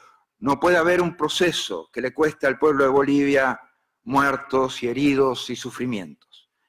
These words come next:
El odio transformado en violencia tiene un costo muy alto para el pueblo y debe ser detenido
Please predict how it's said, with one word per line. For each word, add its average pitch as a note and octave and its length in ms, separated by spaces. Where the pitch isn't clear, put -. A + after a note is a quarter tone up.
El G#2+ 100
odio D3+ 300
transformado C#3 640
en C#3 80
violencia F3 760
tiene D3+ 320
un C#3 100
costo D3 380
muy D3+ 220
alto D3 720
para C3+ 160
el C3 140
pueblo D#3+ 520
y C#3 60
debe C3+ 260
ser C#3 380
detenido B2+ 880